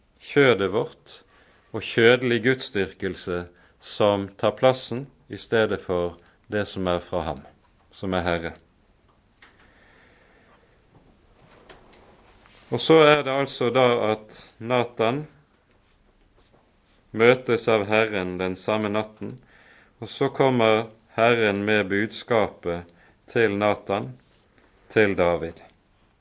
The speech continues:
I ordene som nå lyder til David,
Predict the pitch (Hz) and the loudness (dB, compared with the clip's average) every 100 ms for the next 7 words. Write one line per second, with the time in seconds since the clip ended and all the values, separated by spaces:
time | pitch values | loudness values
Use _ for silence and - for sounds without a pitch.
0 | _ _ _ _ _ _ _ - - - | _ _ _ _ _ _ _ -20 -20 -20
1 | - - _ 147 151 131 104 107 - 147 | -20 -20 _ 4 4 4 -4 -16 -6 2
2 | 151 131 120 107 110 - 123 120 117 131 | 4 4 4 2 0 2 2 2 0 4
3 | 127 120 139 127 98 95 98 95 - - | 6 6 4 2 2 2 2 -2 -14 -2
4 | 123 113 101 92 - _ - 95 98 104 | 2 2 0 -6 -12 _ -14 -2 2 2
5 | 98 78 | 0 -6